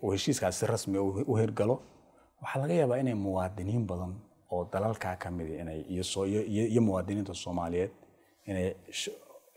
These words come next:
xiriir dhex maro, ganacsi dhex maro, khilaaf ay yimaadaan. Marka waxaa shardi ah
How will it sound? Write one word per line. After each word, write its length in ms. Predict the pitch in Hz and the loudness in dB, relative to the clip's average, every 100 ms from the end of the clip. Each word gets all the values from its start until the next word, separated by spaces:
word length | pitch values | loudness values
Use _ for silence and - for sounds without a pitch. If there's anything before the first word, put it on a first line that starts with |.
| - | -6
xiriir 320 | 104 98 95 98 | -2 0 0 0
dhex 140 | 95 | -2
maro, 240 | 95 92 104 - _ _ _ _ - | 0 -4 -6 -14 _ _ _ _ -6
ganacsi 380 | 107 98 92 107 | -2 -2 -2 -6
dhex 180 | 92 | -6
maro, 240 | 95 95 117 - _ _ _ - | -6 -8 -10 -16 _ _ _ -8
khilaaf 300 | 101 92 98 | -2 -2 -2
ay 60 | 95 | -2
yimaadaan. 460 | 95 92 92 113 113 - - _ | -2 -2 -2 -4 -4 -12 -20 _
Marka 220 | 110 120 | -2 4
waxaa 240 | 127 - 98 | 4 4 -2
shardi 580 | - - 143 117 113 | -4 0 2 2 -2
ah 140 | - | -4